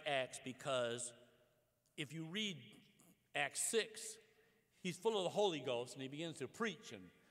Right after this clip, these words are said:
signs and wonders and miracles, and he, he starts laying a foundation about what God is doing and, and starts understanding the history.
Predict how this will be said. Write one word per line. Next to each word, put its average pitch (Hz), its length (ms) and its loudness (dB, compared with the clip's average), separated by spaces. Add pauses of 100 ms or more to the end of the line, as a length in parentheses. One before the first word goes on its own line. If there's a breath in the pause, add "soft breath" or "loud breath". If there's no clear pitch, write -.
(120)
signs 185 440 -2
and 131 120 -6
wonders 156 320 -4
and 113 140 -6
miracles, 139 440 0
and 113 100 -8
he, 110 80 -6 (180 loud breath)
he 170 80 -4
starts 170 360 -2
laying 165 220 0
a 135 60 -4
foundation 151 600 0
about 127 180 2
what 139 140 -6
God 139 200 4
is 127 80 -2
doing 135 320 -2
and, 101 80 -10 (420 loud breath)
and 113 140 -8 (180)
starts 139 280 0
understanding 135 460 -2
the 120 60 -6
history. 131 400 -4